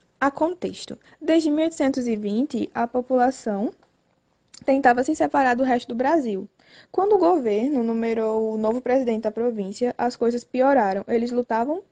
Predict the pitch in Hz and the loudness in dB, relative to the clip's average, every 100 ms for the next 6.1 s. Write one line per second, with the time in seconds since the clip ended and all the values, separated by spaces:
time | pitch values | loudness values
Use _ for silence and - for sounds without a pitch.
0 | _ _ 226 226 226 226 233 247 330 262 | _ _ 0 2 4 4 4 2 2 0
1 | 240 240 - 208 208 254 - - - 254 | -2 -4 -4 -4 -2 -4 -10 -18 -14 -12
2 | 240 247 247 254 - 262 262 254 254 247 | 0 2 2 0 2 2 4 2 0 0
3 | 240 240 277 254 233 - - 330 330 226 | 0 0 -2 0 -4 -8 -4 -4 -2 -2
4 | 247 233 240 240 - 247 247 240 226 240 | -2 0 -2 -2 -2 -2 -2 0 0 0
5 | 240 - 226 247 _ - 269 - 214 202 | -6 -12 -10 -10 _ -4 -2 4 4 4